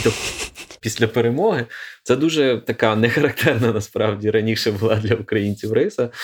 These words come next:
Тобто посратися треба всегда. Будь то, не знаю, там гетьмани між собою не можуть поділити, м, з ким їм бути, чи Петлюра з Скоропадським не можуть визначитись,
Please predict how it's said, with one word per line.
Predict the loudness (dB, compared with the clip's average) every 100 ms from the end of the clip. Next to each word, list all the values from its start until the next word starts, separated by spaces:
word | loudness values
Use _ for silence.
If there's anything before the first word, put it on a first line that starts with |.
| -10 -12 _
Тобто | 0 0
посратися | -4 -2 -2 -2 -4
треба | 0 0 0
всегда. | -2 -2 -2 0 0
Будь | -2 -4 0
то, | 2 2 0 0 -2 -4
не | -2
знаю, | 0 2 0
там | -2 -2 -2
гетьмани | -2 -2 -2 -2 -2 0 -2
між | -4 -2
собою | -2 0 2 2 0 -2 0
не | 0
можуть | 0 -2 -2
поділити, | -2 0 0 -2 -2
м, | -4 -4 -12 -12 -10 -10
з | -10
ким | -6 -4 -2
їм | -2 -2
бути, | -2 -4 -4 -6
чи | -4 -4 -2 -2 -6 -12 -20 -4
Петлюра | -2 2 2 4 2 0
з | -2 -2 -2
Скоропадським | -2 0 0 0 -2 -2 -4 -2
не |
можуть | 0 0 -2
визначитись, | 0 0 0 -6 -8 -10